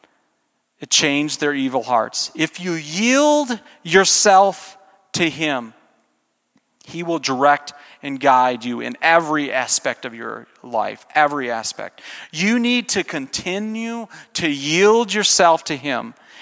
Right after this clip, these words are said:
and that is when you are continually praying in the Spirit. There is so many people in this world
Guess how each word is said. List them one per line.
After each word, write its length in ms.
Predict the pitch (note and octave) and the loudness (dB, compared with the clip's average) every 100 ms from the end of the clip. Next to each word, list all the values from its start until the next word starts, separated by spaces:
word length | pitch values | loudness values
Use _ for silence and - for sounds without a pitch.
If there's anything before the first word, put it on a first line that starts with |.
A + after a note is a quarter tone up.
| - | -4
and 180 | C#3+ C#3 | 0 4
that 260 | D#3+ F#3+ | 6 6
is 200 | G#3+ F#3+ | 4 2
when 280 | E3+ F3 E3+ | 2 2 2
you 240 | D#3+ D#3 D#3 | -2 2 4
are 160 | C#3 | 4
continually 600 | C3+ C#3 - D#3 D3+ C#3+ | 2 -8 -6 -4 -2 -2
praying 640 | - - D3 D#3 G3+ A#3+ A3+ | -2 0 0 0 -4 -6 -6
in 140 | E3 E3+ | -8 -4
the 80 | |
Spirit. 540 | G3+ - D3+ C3+ - - _ _ _ _ _ _ _ _ _ _ _ | -4 -4 -4 -6 -8 -16 _ _ _ _ _ _ _ _ _ _ _
There 260 | G3+ B3 A#3 | 4 6 6
is 280 | G3 E3+ C#3+ | 2 2 4
so 260 | - G3 | 6 6
many 200 | A3 A#3+ | 4 0
people 360 | - G3+ F#3 E3 | -2 -4 -2 -4
in 80 | D3+ | -4
this 180 | C#3 | -6
world 540 | C#3+ C#3+ D#3+ F#3 G3 | -4 0 2 0 -2